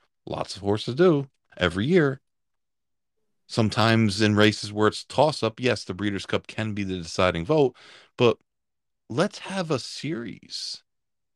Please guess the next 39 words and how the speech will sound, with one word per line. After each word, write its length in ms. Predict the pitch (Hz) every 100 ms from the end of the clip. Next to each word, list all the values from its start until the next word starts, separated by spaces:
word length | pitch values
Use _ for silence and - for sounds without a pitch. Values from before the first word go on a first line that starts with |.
| _ _ _ _ _ _ _ _ _ _ _ _ _ _ _ _ _ _ _ _ _ _ _ _ _ _ _ -
I 40 |
mean, 180 | 123 131
everybody 500 | 131 208 175 151 123
in 100 | 113
racing 460 | 98 113 135 151 98
now 180 | 90 90
wants 340 | 95 120 123
to 140 | - - - 98
have 180 | 107
these 220 | 107 82 -
huge 360 | 117 117 95
days 480 | - 90 143 127 -
and 140 | 87
then 160 | 87 90
that 140 | 87
they 140 | 92 92
can 140 | 85
promote 520 | 82 85 85 120 120
and, 240 | 87 80 71
and 120 | 80
they 120 | 80
can, 340 | - - 82 - _ - - _ _
you 80 | -
know, 220 | - - -
raise 380 | - 98 110 95
ticket 320 | - 120 110
prices 640 | - 110 107 104 113 110 90
and, 200 | 78 87
and, 280 | 78 78
and, 260 | - 80 - _ _ _ _
and 80 | -
all 180 | 90 92
this 240 | 87 80 101
other 180 | 101
stuff, 360 | 101 - 107 -
sell 260 | - 92 95
it 60 |
to 80 | 90
television. 640 | - 104 107 110 117 113